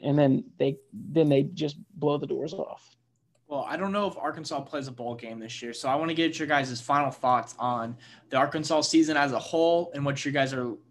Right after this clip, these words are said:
Speaker 2: what you guys are feeling for the future to be a Hogs fan. Stone, I'm gonna start with you.
Speaker 1: This season went about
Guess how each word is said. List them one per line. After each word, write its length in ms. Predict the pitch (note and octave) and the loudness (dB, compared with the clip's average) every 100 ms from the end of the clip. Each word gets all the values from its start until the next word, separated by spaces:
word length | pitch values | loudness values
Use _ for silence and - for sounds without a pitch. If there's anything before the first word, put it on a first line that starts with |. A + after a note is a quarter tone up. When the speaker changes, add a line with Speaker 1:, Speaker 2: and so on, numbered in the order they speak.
| _ | _
Speaker 2:
what 240 | C3 D3+ D#3 | -2 -2 2
you 60 | |
guys 200 | E3+ E3 | 2 2
are 40 | D3+ | 2
feeling 300 | - F3+ F3 | 2 2 2
for 140 | E3 | -2
the 80 | C#3+ | -4
future 440 | C#3 F3 - D3+ C3+ | -2 -4 -4 -4 -4
to 100 | C#3+ | -2
be 140 | C3+ | -2
a 60 | A#2 | 0
Hogs 380 | - A#2 A2+ - | 0 -2 -2 -8
fan. 220 | G#2+ G2+ | -10 -12
Stone, 380 | - - C3 C3 | -14 -8 -6 -6
I'm 60 | - | -8
gonna 120 | B2 | -8
start 220 | A#2+ B2 | -6 -4
with 160 | F#2+ A#2 | -6 -6
you. 200 | G2 A#2+ - _ _ _ _ _ _ _ _ _ _ | -8 -10 -14 _ _ _ _ _ _ _ _ _ _
Speaker 1:
This 260 | D3 F#3 F#3+ | 8 10 10
season 400 | F#3+ F#3+ F3+ E3+ | 6 4 6 6
went 280 | E3 E3 - - | 8 6 4 -2
about 440 | D3+ D3+ C#3+ - | 6 10 10 8